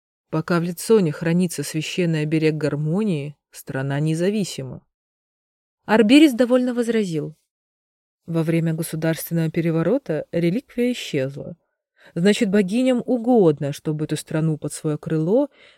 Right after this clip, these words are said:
взял могущественный сосед, то есть мы».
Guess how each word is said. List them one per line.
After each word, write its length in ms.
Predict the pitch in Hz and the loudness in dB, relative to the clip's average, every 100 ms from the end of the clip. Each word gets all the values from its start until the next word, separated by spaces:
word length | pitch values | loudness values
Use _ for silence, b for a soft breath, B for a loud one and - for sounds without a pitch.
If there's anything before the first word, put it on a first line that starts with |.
| - | -4
взял 240 | 170 175 | 0 2
могущественный 760 | 175 165 233 - 240 - 208 208 | 2 0 -4 -6 -10 -6 -2 -2
сосед, 640 | - 190 - 139 135 _ _ _ _ _ _ | -2 -6 -6 -10 -10 _ _ _ _ _ _
то 100 | 202 | 0
есть 280 | 240 - - | 0 -2 -6
мы». 260 | 220 127 | -6 -6